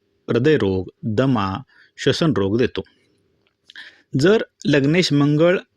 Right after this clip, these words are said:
वा नवमेश गुरुशी दृष्टी असेल, तर हा रवी रोगप्रतिकार श-, शक्ती वाढवेल, अन्यथा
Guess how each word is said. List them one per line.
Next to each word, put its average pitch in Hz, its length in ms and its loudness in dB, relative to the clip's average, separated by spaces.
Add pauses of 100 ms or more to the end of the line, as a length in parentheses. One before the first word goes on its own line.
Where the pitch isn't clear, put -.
वा 139 180 2
नवमेश 135 460 2
गुरुशी 143 520 2 (180)
दृष्टी - 300 -2
असेल, 127 320 0 (640)
तर 170 80 2
हा 139 200 -2
रवी 113 360 0 (120)
रोगप्रतिकार 131 640 -2
श-, - 140 -6 (180)
शक्ती - 300 -4
वाढवेल, 113 360 0 (880)
अन्यथा 160 440 -2